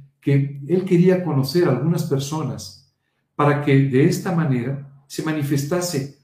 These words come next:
no lo que decían, sino el poder de Dios a través de sus vidas. Hoy es importante que ese poder de Dios se manifieste a través de tu vida.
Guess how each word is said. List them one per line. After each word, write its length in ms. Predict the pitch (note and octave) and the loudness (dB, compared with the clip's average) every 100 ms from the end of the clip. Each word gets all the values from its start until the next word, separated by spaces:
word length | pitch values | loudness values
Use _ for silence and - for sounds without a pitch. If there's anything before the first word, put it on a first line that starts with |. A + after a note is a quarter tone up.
| _ _ | _ _
no 160 | E3 A3+ | 2 4
lo 160 | A3+ | 4
que 140 | A3+ F3+ | 6 6
decían, 580 | C#3+ - F3 B2+ F#2+ - _ _ _ | 6 2 -2 -2 -4 -16 _ _ _
sino 400 | - - E3+ E3 | -14 -4 2 4
el 280 | C#3 C3+ - | 6 4 2
poder 420 | C#3+ B2+ D3+ F#3 | -2 2 4 4
de 120 | F#3 D3 | 4 2
Dios 300 | C3+ C#3 C3+ | 2 2 0
a 80 | A#2 | -6
través 280 | A2+ A2 A2 | -10 -10 -12
de 60 | |
sus 260 | G#2 - G2 | -14 -18 -16
vidas. 580 | G#2+ G2 F#2 - _ _ _ _ _ _ _ _ _ - - - | -16 -16 -16 -20 _ _ _ _ _ _ _ _ _ -20 -12 4
Hoy 220 | E3 F#3+ | 6 6
es 140 | F#3+ | 4
importante 800 | F3 F3 C#3+ C#3+ B2 A2+ G2+ - - - | 2 0 0 2 2 0 -8 -10 -16 -6
que 100 | - | 2
ese 160 | E3 E3+ | 4 4
poder 360 | - C3+ C#3 D3 | 4 6 6 6
de 140 | D3+ | 4
Dios 500 | A#2+ G#2+ F#2+ - - _ _ | 2 0 -6 -12 -16 _ _
se 160 | - C3+ | -4 2
manifieste 580 | C3+ C3 - D3 C3+ B2+ | 4 4 2 0 0 -2
a 40 | |
través 280 | A2+ G#2+ A2 | -4 -6 -8
de 100 | G#2+ | -8
tu 140 | A2 | -6
vida. 360 | G#2 G2 F#2+ | -4 -4 -6